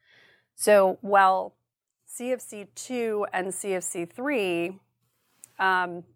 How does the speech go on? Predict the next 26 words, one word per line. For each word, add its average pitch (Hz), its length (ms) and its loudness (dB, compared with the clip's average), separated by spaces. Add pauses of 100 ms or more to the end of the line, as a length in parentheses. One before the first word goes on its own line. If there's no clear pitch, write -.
(120)
C - 180 -6
F 254 80 -6
C 240 100 -8
one 226 200 -2
and 208 120 -10
C 208 140 -10
F 185 80 -8
C 196 160 -14
two 233 320 -8
shift - 420 -4
their 190 120 -2
measurement 180 500 -2
dates, - 680 -8 (800)
um, 180 320 2
C 226 180 -8
F 208 80 -6
C 202 140 -10
three 196 260 -6
retains 196 640 -4
its 170 200 -6
measurement 170 400 -6
date - 280 -6
because 190 300 -8
you're 196 140 -2
looking 214 480 -2
at 180 600 0